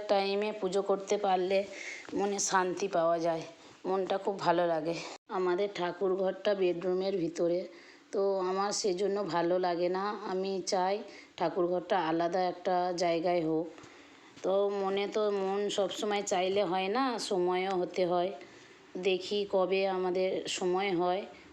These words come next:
ঠাকুর ঘরটা আলাদা করার। তো ঠাকুর যখন চাইবেন, তখনই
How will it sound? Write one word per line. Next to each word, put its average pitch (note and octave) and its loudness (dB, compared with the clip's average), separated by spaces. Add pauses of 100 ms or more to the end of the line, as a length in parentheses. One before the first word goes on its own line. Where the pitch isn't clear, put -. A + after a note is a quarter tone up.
(100)
ঠাকুর F3+ 0
ঘরটা F3+ 0
আলাদা E3 0
করার। E3+ 0 (1200)
তো F3 0 (600)
ঠাকুর G#3 0
যখন G#3 2
চাইবেন, F#3+ 2
তখনই F#3+ 0